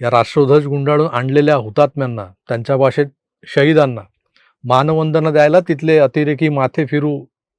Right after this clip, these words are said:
असे ते जे लोक आहेत तेही जमले होते. इतकंच काय, लष्करातले अधिकारी,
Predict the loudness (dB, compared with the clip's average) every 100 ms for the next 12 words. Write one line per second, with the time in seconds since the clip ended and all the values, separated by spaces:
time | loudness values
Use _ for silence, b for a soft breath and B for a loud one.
0 | _ _ -14 -4 -2 0 -2 -4 _ _
1 | _ _ -2 2 0 2 -2 -2 _ 0
2 | 2 0 0 0 0 -2 -12 -20 _ _
3 | _ _ _ -16 -14 0 0 2 2 2
4 | 2 -2 0 0 2 4 6 4 4 0